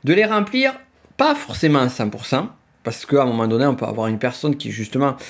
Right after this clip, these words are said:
peut atteindre des besoins esthétiques, qui est le niveau six de la, de la pyramide, mais en même temps, avoir de temps en temps une petite faille, euh, être faillible, ou du moins avoir besoin de remplir son besoin d'estime de soi.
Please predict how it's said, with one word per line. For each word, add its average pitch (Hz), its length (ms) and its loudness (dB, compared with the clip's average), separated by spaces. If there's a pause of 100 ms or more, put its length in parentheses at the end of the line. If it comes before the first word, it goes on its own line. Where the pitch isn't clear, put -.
(240)
peut 147 200 6
atteindre 131 500 0 (320)
des 117 180 2
besoins 127 360 4
esthétiques, 127 600 -2
qui - 180 -8
est - 20 -4
le 113 100 0
niveau 113 800 2
six - 720 -4
de 131 100 -2
la, 110 120 2
de 110 340 -4
la 110 100 2
pyramide, 135 800 0 (340)
mais 143 240 4
en 156 40 6
même 147 200 2
temps, 196 400 2
avoir 127 340 4
de 151 60 2
temps 117 280 -2
en 107 120 2
temps 160 240 2
une 131 220 0
petite - 220 -14
faille, 123 500 0 (640)
euh, 127 60 0 (340)
être 127 280 -2
faillible, 151 500 2
ou 117 60 0
du 120 100 0
moins 160 180 4
avoir 113 200 2
besoin 127 360 2
de 147 60 4
remplir 117 360 0
son 131 140 -2
besoin 120 340 2
d'estime 156 400 0
de 175 60 2
soi. 160 360 -2